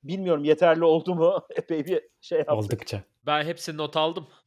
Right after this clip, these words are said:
Speaker 3: Notlarımızı aldık hocam. Çalışıyoruz. Yazılı çalışıyoruz.
Speaker 1: Burada mesela Erkan Öz'ün videoları, özellikle paranın yeniden tanımlanması ve sınırlı paranın, özellikle Bitcoin'in sınırlı paraların nasıl şey olduğuyla ilgili.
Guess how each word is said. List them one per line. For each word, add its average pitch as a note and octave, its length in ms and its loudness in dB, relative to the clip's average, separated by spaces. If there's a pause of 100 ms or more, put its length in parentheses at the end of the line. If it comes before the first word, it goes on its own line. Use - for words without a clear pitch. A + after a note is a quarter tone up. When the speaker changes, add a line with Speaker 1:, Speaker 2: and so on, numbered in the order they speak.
Speaker 3:
Notlarımızı A2 480 -10
aldık A2+ 240 -6
hocam. G2+ 280 -8
Çalışıyoruz. A2+ 600 -4
Yazılı C3 300 0
çalışıyoruz. A2 800 -6
Speaker 1:
Burada F#3+ 540 2
mesela E3 320 -2
Erkan F3+ 400 -2
Öz'ün F#3 280 -8
videoları, D3 640 -2 (100)
özellikle F3 480 0
paranın E3 640 -2
yeniden D3+ 440 -4
tanımlanması D3 1040 -6
ve D3 240 -2 (240)
sınırlı F3 500 -4
paranın, C#3+ 300 2
özellikle C#3+ 440 -6
Bitcoin'in D#3 680 -8
sınırlı D#3 440 -6
paraların C#3+ 520 -2
nasıl C#3 360 -8 (160)
şey A#2 180 -4
olduğuyla G2+ 440 -6
ilgili. G2+ 440 -8